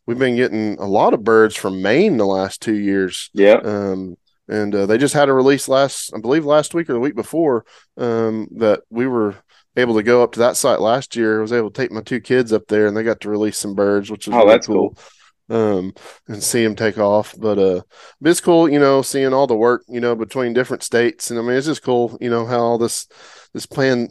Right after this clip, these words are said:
Speaker 1: pans out with everybody and everybody trying to help these birds get reestablished and, and get better and numbers and things like that, and, and more hunting opportunities for us. So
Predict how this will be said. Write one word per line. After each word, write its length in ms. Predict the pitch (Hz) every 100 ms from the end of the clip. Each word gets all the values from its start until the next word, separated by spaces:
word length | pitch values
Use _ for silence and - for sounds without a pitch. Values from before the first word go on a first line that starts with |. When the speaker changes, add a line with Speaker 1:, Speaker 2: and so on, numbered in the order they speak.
| -
Speaker 1:
pans 300 | - 139 123
out 200 | 120 123
with 160 | 90 -
everybody 520 | 123 117 113 117 113
and 60 | 113
everybody 280 | 120 117 110
trying 180 | 127
to 60 | 107
help 180 | 120 117
these 160 | 113
birds 460 | - 107 110 107 -
get 180 | 113 -
reestablished 800 | 110 104 - 104 101 104 - -
and, 260 | 98 92
and 200 | 104 101
get 180 | 104 -
better 340 | 113 110 113 110
and 160 | 95 - - - -
numbers 560 | 131 143 139 135 127
and 120 | 113 104
things 220 | 120 110
like 200 | 104 -
that, 340 | 110 110 -
and, 160 | 87 92 _ - _
and 100 | -
more 220 | 113 123
hunting 240 | 117 156 113
opportunities 640 | 107 - - 117 110 107
for 300 | - 110 113
us. 100 | 113
So 480 | - - 98 95 98